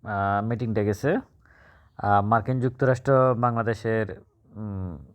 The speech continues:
পোশাকের উপর যে সাতত্রিশ পার্সেন্ট, পোশাক এবং অন্যান্য আইটেমের উপর যে সাতত্রিশ পার্সেন্ট শুল্ক আরোপ করছে, এই বিষয়ে জরুরি মিটিংয়ে ডাকছে, আহ, ডেকেছেন ডক্টর মোহাম্মদ ইউনূস,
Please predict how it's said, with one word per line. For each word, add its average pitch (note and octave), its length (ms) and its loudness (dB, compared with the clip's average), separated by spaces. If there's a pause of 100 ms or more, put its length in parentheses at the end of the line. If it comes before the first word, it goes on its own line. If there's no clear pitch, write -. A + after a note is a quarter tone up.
(380)
পোশাকের B2 320 2
উপর A#2+ 140 0
যে A#2 120 -2
সাতত্রিশ C3 420 -2
পার্সেন্ট, A#2 460 -4 (680)
পোশাক C#3 280 2
এবং C#3+ 260 -2
অন্যান্য B2 340 -2 (840)
আইটেমের A#2+ 360 -2
উপর A#2 120 -2
যে B2 80 -4
সাতত্রিশ A2+ 380 -2
পার্সেন্ট A#2+ 300 -4
শুল্ক A2 280 -2
আরোপ A2+ 240 2
করছে, F3+ 340 -4 (560)
এই A#2 160 0
বিষয়ে C3 400 2
জরুরি A#2 340 0
মিটিংয়ে A2+ 560 -2 (320)
ডাকছে, A2 520 -2
আহ, G2 300 0
ডেকেছেন A2 460 -2
ডক্টর G#2+ 260 0
মোহাম্মদ G#2 340 -2
ইউনূস, G#2 380 -4